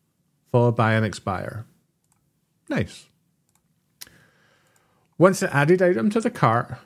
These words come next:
the cart service then made one more request to Redis. This time the GET request.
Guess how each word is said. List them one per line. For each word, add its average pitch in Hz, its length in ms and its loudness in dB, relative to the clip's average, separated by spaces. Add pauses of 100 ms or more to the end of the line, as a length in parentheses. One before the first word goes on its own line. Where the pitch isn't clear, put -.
(240)
the 127 80 -6
cart 139 240 2
service 139 380 -2
then 104 420 -4 (380)
made 110 240 -4
one 156 160 0
more 175 160 0
request 160 600 -6 (300)
to - 100 -8
Redis. - 460 -8 (1300)
This 165 140 -2
time 160 280 0
the 147 100 -2
GET 95 240 -6
request. - 520 -14